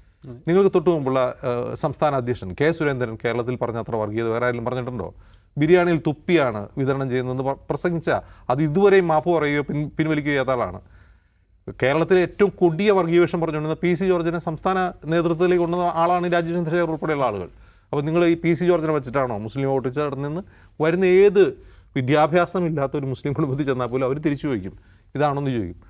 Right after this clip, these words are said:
Speaker 2: അപ്പോൾ ഇപ്പം നടത്തുന്ന എക്സർസൈസിനെ കുറിച്ച് എനിക്ക് തോന്നുന്ന ഒരു കാര്യം, അതായത് ബി ജെ പിയുടെ വോട്ട് ബാങ്ക് ഉണ്ട്, അതായത് ഉറച്ച കേഡർ വോട്ട് ബാങ്കിനെ കുറിച്ചല്ല, ബി ജെ പിക്ക് പരം വോട്ട് ചെയ്യുന്ന ആളുകളുണ്ട്, കൂടുതലായി വരുന്ന വോട്ടർ ബാങ്ക്, വോട്ടർമാരുണ്ട്. ആ വോട്ടർമാരിൽ അവ്യക്തത ഉണ്ടാക്കാനാണോ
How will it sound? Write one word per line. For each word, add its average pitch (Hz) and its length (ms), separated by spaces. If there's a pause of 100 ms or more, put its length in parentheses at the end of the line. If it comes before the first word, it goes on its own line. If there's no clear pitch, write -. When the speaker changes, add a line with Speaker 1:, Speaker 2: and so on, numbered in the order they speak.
(260)
Speaker 2:
അപ്പോൾ 180 380 (380)
ഇപ്പം 214 240
നടത്തുന്ന 170 520
എക്സർസൈസിനെ 143 460
കുറിച്ച് 143 180
എനിക്ക് 139 280
തോന്നുന്ന 143 220
ഒരു 135 80
കാര്യം, 98 420 (720)
അതായത് 175 480 (1040)
ബി 165 200
ജെ 185 160
പിയുടെ 185 240
വോട്ട് 131 200
ബാങ്ക് 107 260
ഉണ്ട്, 82 120
അതായത് 123 240
ഉറച്ച 143 320
കേഡർ 147 300
വോട്ട് 139 180
ബാങ്കിനെ 131 240
കുറിച്ചല്ല, 113 380
ബി 165 280
ജെ 175 120
പിക്ക് 170 260
പരം 151 300
വോട്ട് 151 260
ചെയ്യുന്ന 147 400
ആളുകളുണ്ട്, 117 480 (500)
കൂടുതലായി 156 440
വരുന്ന 139 280
വോട്ടർ 123 260
ബാങ്ക്, 101 280 (180)
വോട്ടർമാരുണ്ട്. 117 500 (440)
ആ 180 60
വോട്ടർമാരിൽ 185 920
അവ്യക്തത 139 440
ഉണ്ടാക്കാനാണോ 107 760